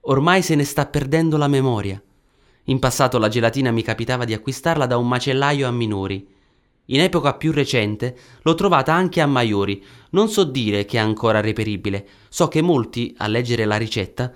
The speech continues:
storceranno il naso, ma vi assicuro che è buonissima. Vediamo la preparazione. Ci provo, ma il procedimento non è che me lo ricordi bene.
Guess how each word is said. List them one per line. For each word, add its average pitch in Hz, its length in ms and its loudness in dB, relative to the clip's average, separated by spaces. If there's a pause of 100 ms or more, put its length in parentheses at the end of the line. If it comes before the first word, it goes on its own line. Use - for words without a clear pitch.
storceranno 170 640 2
il 127 80 2
naso, 98 440 -4 (280)
ma 104 160 -2
vi 107 140 -2
assicuro 143 560 0
che 127 260 2
è 127 60 0
buonissima. 104 760 -2 (520)
Vediamo 170 480 4
la 151 100 6
preparazione. 104 800 0 (1800)
Ci - 160 -2
provo, 104 440 -2 (600)
ma 123 260 -2 (140)
il 117 180 -4
procedimento 139 680 0
non 123 160 2
è 110 120 0
che - 140 -8
me 101 100 -2
lo 98 140 -2
ricordi 98 500 -6
bene. 95 440 -6